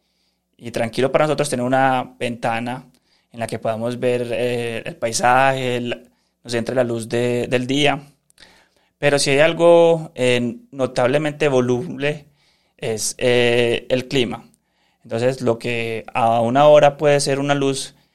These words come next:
perfecta, en treinta minutos puede ser una luz que, que va a cambiar. Entonces, tendremos que estarnos adaptando cada vez más como a, a este tipo de, de luz. Entonces, es por eso es que la luz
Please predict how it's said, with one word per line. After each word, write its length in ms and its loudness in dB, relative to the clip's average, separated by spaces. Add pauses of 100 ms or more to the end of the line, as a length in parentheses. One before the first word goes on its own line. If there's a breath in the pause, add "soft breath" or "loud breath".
(240)
perfecta, 800 -2 (100)
en 340 -4
treinta 340 0
minutos 320 -2
puede 180 -4
ser 100 -2
una 140 -2
luz 280 -6 (400 soft breath)
que, 340 -4 (420)
que 220 -6
va 160 -2
a 60 -4
cambiar. 380 0 (160)
Entonces, 380 -8
tendremos 420 -8
que 60 -6
estarnos 440 -6 (440 soft breath)
adaptando 680 0
cada 240 4
vez 220 4
más 320 -4 (520 soft breath)
como 500 0
a, 400 -6
a 240 -2
este 220 -8
tipo 400 -2
de, 280 -2
de 140 0
luz. 320 -2 (140)
Entonces, 260 -10
es 160 -4
por 160 -4
eso 100 -4
es 80 -6
que 140 -4
la 80 -2
luz 380 -10